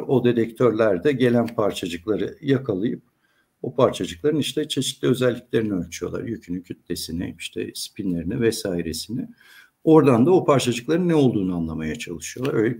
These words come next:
koskocaman bir data çıkıyor tabii orada. Ee, şimdi bu parçacık fiziğini kullanarak, e,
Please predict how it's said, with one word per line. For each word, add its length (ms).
koskocaman 640
bir 180
data 300
çıkıyor 380
tabii 260
orada. 220
Ee, 180
şimdi 440
bu 380
parçacık 420
fiziğini 400
kullanarak, 720
e, 40